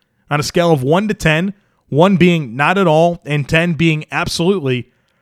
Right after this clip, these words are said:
how much do you agree with or understand Rodgers' frustration and why? And then, uh, Tyler also says, "Rest in peace to two thousands college football legend Colt Brennan,"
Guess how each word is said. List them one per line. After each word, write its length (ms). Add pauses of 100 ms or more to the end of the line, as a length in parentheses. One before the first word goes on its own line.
how 160
much 280
do 80
you 220
agree 440
with 380
or 240
understand 720
Rodgers' 560
frustration 760 (420)
and 200
why? 360 (960)
And 180
then, 220
uh, 340 (180)
Tyler 340
also 300
says, 260
"Rest 260
in 120
peace 280
to 140
two 200
thousands 500
college 400
football 380
legend 340
Colt 260
Brennan," 320